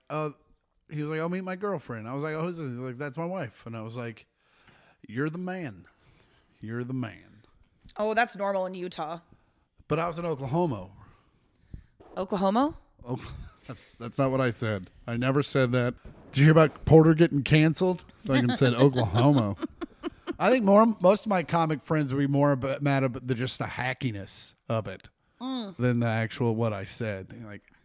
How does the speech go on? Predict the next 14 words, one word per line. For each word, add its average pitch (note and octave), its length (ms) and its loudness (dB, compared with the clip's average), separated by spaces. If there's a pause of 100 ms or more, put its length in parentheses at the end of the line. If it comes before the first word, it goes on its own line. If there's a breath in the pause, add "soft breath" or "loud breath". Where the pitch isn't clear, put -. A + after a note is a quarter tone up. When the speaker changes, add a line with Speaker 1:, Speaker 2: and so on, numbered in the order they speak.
(500 soft breath)
Speaker 1:
it - 80 2
was A#3 120 6
like C#4 180 6
when A3+ 220 4
Leno G3 520 2
got D3+ 260 2 (240)
in C#3 140 0
trouble D3 420 2
for C#3+ 140 -2 (260)
doing D#3 220 4
the C#3 80 0
Korean C#3 580 0
dog C3 340 -2
joke, A2 460 -8